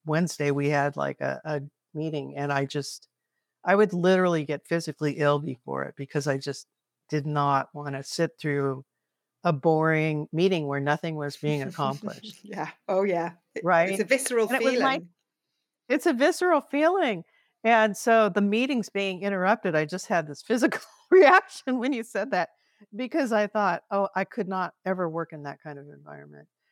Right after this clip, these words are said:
Speaker 1: Especially when you get distra-, it's distracting. Here you are getting into your work, and then all of a sudden, boom, you're having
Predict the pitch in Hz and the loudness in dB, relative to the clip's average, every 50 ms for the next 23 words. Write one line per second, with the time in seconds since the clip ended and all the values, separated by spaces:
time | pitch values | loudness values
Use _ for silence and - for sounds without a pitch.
0 | _ _ - 214 208 - - 339 359 - - 349 320 269 277 247 240 240 240 233 | _ _ -6 -4 -4 -2 -2 -2 -2 -2 -2 -2 -2 0 0 0 0 0 0 0
1 | 185 - 214 202 208 - 185 - - - 220 214 - 208 226 - - - - - | 0 0 0 0 -2 -6 -12 -8 -4 -2 -2 0 0 -2 -6 -6 -8 -14 -14 -14
2 | - - - 226 247 320 427 427 _ - 175 135 143 147 160 - _ _ _ _ | -10 -4 0 0 2 0 0 -4 _ -10 -10 -10 -10 -12 -18 -20 _ _ _ _
3 | _ _ _ _ _ - 240 247 247 240 226 214 196 190 180 202 196 190 196 185 | _ _ _ _ _ -4 -2 0 0 2 4 4 4 4 2 2 0 0 0 0
4 | 180 175 175 185 185 - 208 196 185 185 175 175 170 175 170 - 170 165 165 151 | -2 -2 -4 -4 -4 -4 -4 -4 -4 -4 -2 -2 -2 -2 -4 -4 -4 -4 -2 -2
5 | 151 147 147 151 143 - - 160 147 151 147 147 160 160 160 160 160 160 160 156 | -2 -2 -4 -4 -6 -2 -2 -2 -2 -2 -6 -8 -8 -8 -6 -6 -8 -8 -8 -10
6 | 147 151 160 147 147 160 147 156 | -10 -10 -10 -10 -10 -10 -12 -14